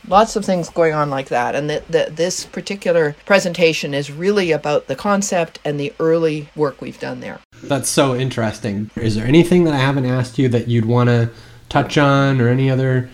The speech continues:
Speaker 1: So one of the other areas in Powering the Blue Economy, ocean observations, often we're told it is the moorings that fail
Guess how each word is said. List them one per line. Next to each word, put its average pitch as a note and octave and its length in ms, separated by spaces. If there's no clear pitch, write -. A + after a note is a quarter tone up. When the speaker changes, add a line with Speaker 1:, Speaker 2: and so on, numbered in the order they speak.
Speaker 1:
So A3+ 220
one A#3 240
of D4 80
the A#3+ 140
other A3+ 260
areas D#3+ 720
in D#3+ 260
Powering F3+ 380
the D#3+ 80
Blue E3 180
Economy, E3 600
ocean E3 300
observations, D#3+ 840
often F#3+ 720
we're E3+ 200
told E3+ 760
it F3+ 140
is F3+ 160
the F#3+ 100
moorings F#3+ 720
that C#3 200
fail E3+ 640